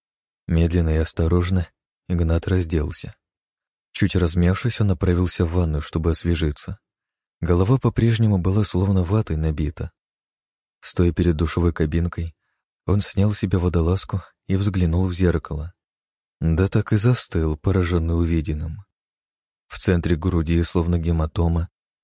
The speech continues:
растеклось неприятно выглядящее чёрное пятно. Испуганный Игнат быстро убедился, что это не синяк.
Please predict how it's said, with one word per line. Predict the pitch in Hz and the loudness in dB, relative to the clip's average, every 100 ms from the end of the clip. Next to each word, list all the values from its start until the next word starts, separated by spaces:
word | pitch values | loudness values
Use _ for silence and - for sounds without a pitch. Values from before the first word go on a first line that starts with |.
| _ | _
растеклось | 92 85 - 85 85 85 - | -4 -2 -4 0 0 0 0
неприятно | 87 90 87 - 87 | 0 2 2 0 0
выглядящее | 90 87 90 85 - 87 | 0 0 0 0 0 -2
чёрное | - 90 87 85 | 0 0 2 0
пятно. | - 82 - 78 - _ _ _ _ _ _ _ _ | -2 -4 -4 -6 -6 _ _ _ _ _ _ _ _
Испуганный | 78 - 101 90 92 | -6 -2 0 2 2
Игнат | 87 87 90 | 2 2 0
быстро | 80 90 - 90 | 0 -2 0 0
убедился, | 82 82 85 76 - | 0 2 0 -2 -6
что | - 90 | -2 -2
это | 85 | 0
не | 82 | -2
синяк. | 80 - 85 73 - | -2 -2 -2 -4 -10